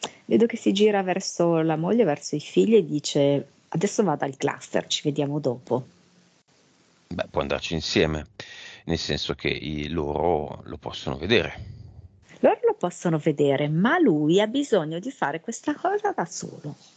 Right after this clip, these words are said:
Speaker 2: Va bene, porte chiuse.
Speaker 1: Mm.
Speaker 2: Perché ha bisogno di farla da solo?
Speaker 1: Perché è un suo momento risolutivo.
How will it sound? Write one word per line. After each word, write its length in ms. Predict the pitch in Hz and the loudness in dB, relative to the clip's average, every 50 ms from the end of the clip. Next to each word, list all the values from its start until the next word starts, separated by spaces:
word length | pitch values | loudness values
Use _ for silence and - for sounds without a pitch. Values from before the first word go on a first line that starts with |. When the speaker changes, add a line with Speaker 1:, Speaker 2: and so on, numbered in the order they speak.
| _ _ _ | _ _ _
Speaker 2:
Va 100 | - 160 | -14 -10
bene, 340 | - 71 65 - 82 92 - _ _ _ _ _ _ _ | -8 -6 -6 -6 -8 -12 -14 _ _ _ _ _ _ _
porte 300 | - 107 110 - - 104 | 0 0 0 0 -2 -4
chiuse. 400 | - - - - - 62 71 71 _ _ _ _ _ _ _ _ _ _ _ _ _ _ _ - 240 | -4 -4 -16 -16 -14 -14 -16 -16 _ _ _ _ _ _ _ _ _ _ _ _ _ _ _ 4 4
Speaker 1:
Mm. 280 | 214 190 165 160 165 160 - _ _ _ _ _ _ _ _ _ _ _ _ _ _ _ _ _ _ _ _ _ _ _ _ _ _ _ _ _ _ _ _ _ _ _ | 6 6 6 4 2 -2 -6 _ _ _ _ _ _ _ _ _ _ _ _ _ _ _ _ _ _ _ _ _ _ _ _ _ _ _ _ _ _ _ _ _ _ _
Speaker 2:
Perché 340 | - 117 113 - - 69 - - - _ _ - | -4 -4 -4 -2 -8 -8 -8 -8 -16 _ _ -14
ha 80 | 69 69 | -12 -6
bisogno 260 | 69 - 65 62 62 | -6 -6 -6 -4 -8
di 80 | 60 - | -8 -8
farla 260 | - - - 60 53 | -8 -10 -8 -6 -8
da 80 | 50 | -8
solo? 320 | - - - - - - - _ _ _ _ _ _ _ _ _ _ _ _ _ _ _ _ _ _ _ _ _ _ _ _ _ _ _ _ _ _ _ _ _ _ _ _ _ _ _ _ _ _ _ _ _ - - - - - - - - - - - - - - - - _ _ _ _ _ _ _ _ _ _ _ _ _ _ _ _ _ _ _ _ _ _ _ - | -8 -10 -12 -12 -14 -16 -18 _ _ _ _ _ _ _ _ _ _ _ _ _ _ _ _ _ _ _ _ _ _ _ _ _ _ _ _ _ _ _ _ _ _ _ _ _ _ _ _ _ _ _ _ _ -14 -14 -14 -14 -18 -20 -20 -20 -20 -20 -20 -20 -20 -20 -20 -20 _ _ _ _ _ _ _ _ _ _ _ _ _ _ _ _ _ _ _ _ _ _ _ 0
Speaker 1:
Perché 280 | - 277 277 - 254 | 0 0 2 2 2
è 40 | 202 | 2
un 200 | 185 190 202 202 | 2 2 -2 -4
suo 420 | - - - - - 330 339 320 | -4 -8 -12 0 4 6 6 8
momento 600 | 277 240 226 220 214 226 240 269 277 269 - 269 233 | 8 6 6 6 6 4 4 4 2 2 4 4 4
risolutivo. 1160 | 208 202 185 175 170 175 170 160 156 151 147 - - 160 143 131 139 139 135 131 135 139 139 | 6 4 2 2 2 2 2 4 2 0 -2 -6 -6 -2 -2 0 0 2 2 2 2 2 0